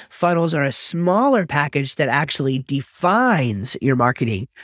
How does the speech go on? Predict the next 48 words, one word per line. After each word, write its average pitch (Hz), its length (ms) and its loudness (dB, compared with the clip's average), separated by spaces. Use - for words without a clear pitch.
that 175 200 2
makes 165 380 0
a 147 120 0
complete 156 540 0
different 143 300 -2
shift. - 320 -2
And 139 80 -4
so - 100 0
you 143 120 2
need 151 160 0
to 147 80 0
learn 170 260 2
about 160 240 -2
that. 143 220 0
And 165 100 0
that's 185 200 0
part 180 240 0
of 156 80 -2
what 156 120 -2
we 117 120 -6
teach 202 260 0
about, 160 320 2
uh, 143 140 0
here 147 200 2
on 147 160 0
Marketing 143 320 0
for 143 120 -2
the 135 60 -2
Rest 135 200 -4
of 95 60 -10
Us - 60 -12
podcast, 160 640 0
also 143 280 -2
on 139 180 -2
my 127 140 0
Funnel 147 340 0
Talk 131 300 0
YouTube 143 500 0
channel. 127 400 0
Um, 131 240 -2
this 156 180 -2
is 139 140 -2
really 175 300 0
how 143 400 0
we 131 380 0
help 147 420 0
people 123 480 -2
do 117 480 2